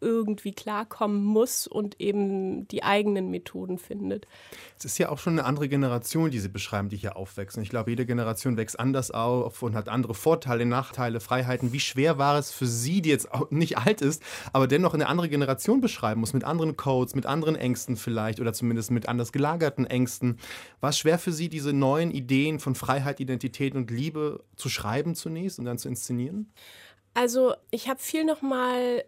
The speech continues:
Speaker 1: verändert in meiner Recherche, auch vor allen Dingen während des Castings. Wir haben ein großes Street-Casting gemacht, wo ich viel dann auch mit den Jugendlichen geredet habe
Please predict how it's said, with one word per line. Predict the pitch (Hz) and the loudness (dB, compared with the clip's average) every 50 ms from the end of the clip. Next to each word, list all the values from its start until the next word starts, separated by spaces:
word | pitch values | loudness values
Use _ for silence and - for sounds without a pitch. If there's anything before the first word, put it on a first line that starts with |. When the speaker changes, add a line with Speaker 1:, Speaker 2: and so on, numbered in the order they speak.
| _ - | _ -14
Speaker 1:
verändert | - - - - - - 233 277 294 311 285 262 | -12 -8 -8 -6 -4 -2 0 2 2 2 2 2
in | - 233 240 | 0 -2 -2
meiner | 240 233 233 233 233 226 | -2 -2 -2 -2 -2 -4
Recherche, | 226 226 - - - 247 240 254 277 277 - - - | -4 -4 -4 -2 -2 -2 0 0 -2 -2 -4 -4 -4
auch | - 233 226 - | -6 -6 -8 -10
vor | - - - | -10 -8 -8
allen | - - 226 233 | -6 -4 -4 -2
Dingen | 233 233 220 | -2 -2 -2
während | 214 226 220 220 220 220 | -2 -2 -2 -2 -4 -4
des | 214 - - | -8 -10 -10
Castings. | - - - 254 302 330 - - 311 277 - - | -8 -6 -4 -2 -2 -2 -2 -4 -4 -4 -4 -4
Wir | 240 | -4
haben | 233 233 | -4 -4
ein | 233 | -4
großes | 233 233 226 - 220 214 - - - - | -4 -4 -4 -4 -6 -6 -6 -6 -8 -8
Street-Casting | - - 269 269 - - - 277 262 269 262 - - 262 254 247 | -6 -6 -6 -6 -8 -8 -6 -4 -4 -4 -4 -6 -6 -6 -6 -6
gemacht, | 240 240 240 240 233 233 240 - - - - _ | -4 -4 -4 -2 -2 -4 -6 -8 -14 -20 -12 _
wo | 226 226 220 220 220 220 - - - - - _ _ _ _ | -6 -4 -2 -2 -4 -4 -10 -16 -20 -20 -20 _ _ _ _
ich | - 226 214 - _ - - - | -8 -8 -8 -8 _ -20 -20 -18
viel | - - - - 262 262 262 | -16 -6 -2 0 2 2 4
dann | 226 220 214 - | 2 2 0 0
auch | - - - 202 196 | -2 -4 -4 -4 -4
mit | 208 220 214 - | -4 -6 -4 -4
den | 214 208 | -4 -4
Jugendlichen | 202 214 214 220 214 214 214 220 214 - 214 | -2 -2 -2 -2 -2 -4 -6 -6 -4 -4 -4
geredet | 202 202 190 202 226 262 269 277 262 - - | -4 -4 -4 -2 -2 -2 -2 -4 -8 -6 -2
habe | 254 240 240 240 247 220 240 247 | 0 2 2 4 4 4 2 2